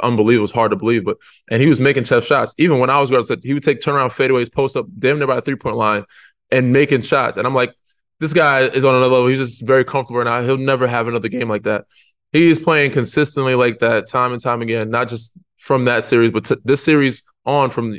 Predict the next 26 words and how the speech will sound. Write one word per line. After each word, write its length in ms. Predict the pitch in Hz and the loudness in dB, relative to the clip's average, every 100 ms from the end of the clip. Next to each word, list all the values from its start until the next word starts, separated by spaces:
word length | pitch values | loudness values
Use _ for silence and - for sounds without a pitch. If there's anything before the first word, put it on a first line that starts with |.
| - _ _ | -16 _ _
playing 260 | - 123 113 | -2 0 2
the 60 | |
Lakers, 460 | 120 123 113 110 110 _ - _ _ | 2 2 2 0 -4 _ -20 _ _
playing 340 | 120 120 117 | 0 2 2
Minnesota, 580 | 120 113 143 123 110 69 | 0 2 4 4 4 0
whoever 240 | 127 147 165 | 2 2 4
they're 120 | 160 | 0
playing, 340 | 160 151 123 | 0 -2 0
he's 160 | 139 143 | -2 -2
coming 200 | 147 139 | -4 -2
up 140 | 113 | -2
big. 240 | 104 120 107 | 0 0 -2
So 140 | 110 - _ | -8 -8 _
even 220 | 135 147 | -2 0
when 80 | 143 | 0
those 140 | 131 123 | 0 0
other 180 | 127 | 0
guys 380 | 123 131 123 107 | 0 -2 -2 -4
that 180 | 104 90 | -6 -4
usually 320 | 117 135 117 | -2 -2 -2
step 240 | 110 120 120 | -4 -2 -2
up 140 | 110 | -4
and 100 | 101 | -4
average 240 | 113 107 | -6 -4
double 160 | 117 185 | -4 -2
digits, 380 | 120 104 101 | -4 -4 -12